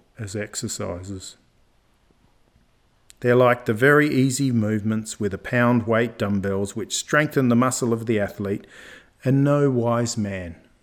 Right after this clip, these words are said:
will despise them. The most impressive words, however, come last in this simple creed.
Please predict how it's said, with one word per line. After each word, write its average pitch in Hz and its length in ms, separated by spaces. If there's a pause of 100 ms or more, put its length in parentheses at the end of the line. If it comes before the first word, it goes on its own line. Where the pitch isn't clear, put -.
will 101 240
despise 92 600
them. 87 180 (1800)
The 180 80
most 196 340
impressive 143 560
words, 147 360
however, 104 360
come 135 380
last 139 420
in 104 140
this 107 140
simple 117 340
creed. 101 480